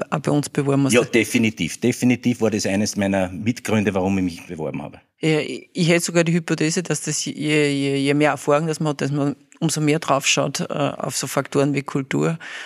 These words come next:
Speaker 1: äh, weil das ist das, was dann doch prägend ist.
Speaker 2: Definitiv, definitiv. Es gehört natürlich dann auch dazu, dass dann der Mitarbeiter motiviert ist und immer nur, wenn du einen motivierten Mitarbeiter hast, dann hast du auch dann im Endeffekt zufriedene Kunden.
Speaker 1: Mhm, das stimmt.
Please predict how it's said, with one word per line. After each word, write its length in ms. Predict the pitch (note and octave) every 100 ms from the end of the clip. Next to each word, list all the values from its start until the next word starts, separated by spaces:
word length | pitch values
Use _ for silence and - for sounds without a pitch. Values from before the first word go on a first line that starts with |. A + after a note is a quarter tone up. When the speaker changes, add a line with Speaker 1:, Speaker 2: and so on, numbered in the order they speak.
| - -
Speaker 1:
äh, 200 | C#3+ C3+
weil 120 | C#3+ C3
das 180 | C#3+
ist 160 | D3 -
das, 120 | C3+
was 140 | C#3+ -
dann 180 | C3+
doch 240 | C#3+ D#3 -
prägend 380 | - C3+ C#3+ C3+
ist. 380 | C#3 - - - C#3+ D#3
Speaker 2:
Definitiv, 680 | A2 A2 B2+ B2+ - C3+ -
definitiv. 560 | A2+ A2 A#2 A2+ A#2+ C3
Es 120 | -
gehört 280 | G#2+ A2 B2
natürlich 260 | A#2 A2+
dann 140 | - A2+
auch 120 | G#2
dazu, 260 | A2 - A2
dass 240 | A2 -
dann 240 | G#2+ G#2 - - - -
der 100 | G2+
Mitarbeiter 680 | G#2 G#2 A#2 B2+ G#2+ G2+ G2+
motiviert 560 | G2 G2 - F2 C#3+ G#2+
ist 240 | A#2+ -
und 120 | G2
immer 160 | A2+ B2
nur, 160 | C3
wenn 120 | A#2+ A2
du 60 |
einen 160 | G#2+ G2
motivierten 540 | G2 - G#2+ A#2+ G#2+
Mitarbeiter 560 | B2 - - F#2 - F#2
hast, 340 | G2+ A#2 -
dann 160 | G#2+ F#2+
hast 160 | G#2
du 140 | - G#2+
auch 140 | G2
dann 140 | - G2+
im 100 | F#2
Endeffekt 400 | F#2+ G2+ F#2 -
zufriedene 420 | - F#2 F#2 F2+
Kunden. 400 | - G2 - C#3+ -
Speaker 1:
Mhm, 320 | D#3 D3 D#3+ _ -
das 120 | C#3+
stimmt. 340 | - C3+ C#3+